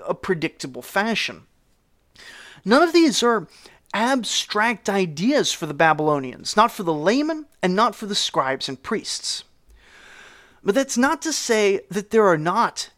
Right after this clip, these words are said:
any abstract theories being put forward at this time. One of perhaps the earliest and most poorly understood intellectual tool is that of analogy. For example, we find that the ancient treatment for diarrhea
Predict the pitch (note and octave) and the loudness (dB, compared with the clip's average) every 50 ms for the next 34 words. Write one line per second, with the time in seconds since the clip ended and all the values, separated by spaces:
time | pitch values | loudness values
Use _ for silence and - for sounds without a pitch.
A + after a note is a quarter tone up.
0 | _ _ G3 A#3+ C4 C4 G3 D3 B2+ - - _ D#3 D#3 C#3+ E3 - - - - | _ _ 0 0 0 0 -2 -2 -6 -10 -8 _ -2 -2 0 0 -2 -6 -2 0
1 | D#3+ D3+ C#3 - - - - - D3+ C#3+ D3 D3 E3 F3 D#3 - D#3 D3+ D3 C#3 | 0 0 0 -2 -6 -10 -6 -4 -2 0 0 0 -2 -2 -4 -2 -2 -2 -2 -2
2 | - - C3+ - - - C#4 D4+ D4 G#3+ D3+ D3 - C#3 C3 - - - - D3+ | -6 -8 -10 -10 -6 -2 0 2 2 2 2 0 -6 -6 -6 -6 -6 -6 -6 -4
3 | C3 A2 B1+ - - - - _ _ _ _ - - - - G#3+ - - C#4 E4+ | -4 -4 -8 -12 -16 -20 -20 _ _ _ _ -20 -20 -20 -20 -8 0 2 2 2
4 | E4 - D#4 C4+ C4 C#4 C4+ - - - G#3 A3+ G#3+ - - G#3+ C4 D4 C#4 G3+ | 2 2 -2 0 0 0 0 -2 -4 -4 -4 -4 -4 -2 0 0 2 2 2 0
5 | D#3 D3+ E3+ F#3+ - - - E3 F#3 F#3+ G3+ G3 F#3+ G3+ G#3+ A3 - - - _ | 0 -2 -2 -2 -4 -6 -6 -6 -4 -4 -2 0 2 2 2 2 0 -4 -8 _
6 | - - - - A#3+ C4 C4+ C4+ B3+ A#3+ A#3 G3+ - G3 G#3+ G#3+ G3 F#3+ F3+ - | -20 -16 -8 -2 0 0 2 2 0 0 -2 -2 0 -2 0 0 0 -2 -2 -2
7 | - - - C4+ C4 A#3+ G3 E3 - - F#3 D#3+ - - E3+ D3+ D3+ D3 - - | -4 -4 -2 2 6 6 6 4 4 -2 -4 -4 -4 -4 0 0 0 0 0 -4
8 | - E3 D3 D3 C#3+ - - - - D3+ D3+ E3 F#3 G3+ G#3 G3+ _ _ _ _ | -4 -2 -2 -2 -2 -4 -6 -4 -2 0 2 4 2 2 2 -2 _ _ _ _
9 | _ _ _ _ _ G3 F#3 D#3+ - E3+ D#3 E3 F3+ E3 F3+ F3 E3+ E3 F3 G3+ | _ _ _ _ _ -4 -4 2 4 4 4 4 2 2 0 -2 -2 -2 -2 0
10 | A3 A#3+ G3+ D#3+ C#3 - - G2+ F#2+ F2+ A2 _ _ _ _ _ _ _ _ _ | 0 2 0 0 -4 -6 -10 -10 -12 -14 -18 _ _ _ _ _ _ _ _ _
11 | _ _ _ _ _ _ _ _ _ _ _ - - B3 B3 G#3 - C4 C4 B3+ | _ _ _ _ _ _ _ _ _ _ _ -2 0 0 0 2 0 2 2 2
12 | B3+ B3 A3+ A#3+ A#3 - - - B3+ C4+ C#4 C#4 C4 - - F#3 A#3 A3+ - A#3+ | 2 2 0 0 0 -2 -2 -4 -2 0 2 0 0 0 0 -2 -2 -2 -2 -6
13 | G3+ - A3 A#3+ A3+ - - G3 C#3 - - A3 A3 - F#3 F#3+ - - - F3+ | -4 -2 -2 -2 -2 -2 -4 -6 -6 -6 -4 -4 -4 -2 -4 -6 -6 -4 -6 -6
14 | E3+ C#3 E3+ E3 F3+ E3 D3 C#3 C#3 G3 C4 C4+ G#3+ C3+ B2+ B2+ D3 E3+ | -4 -4 -4 -2 2 2 2 2 2 0 0 2 2 2 0 -2 -4 -10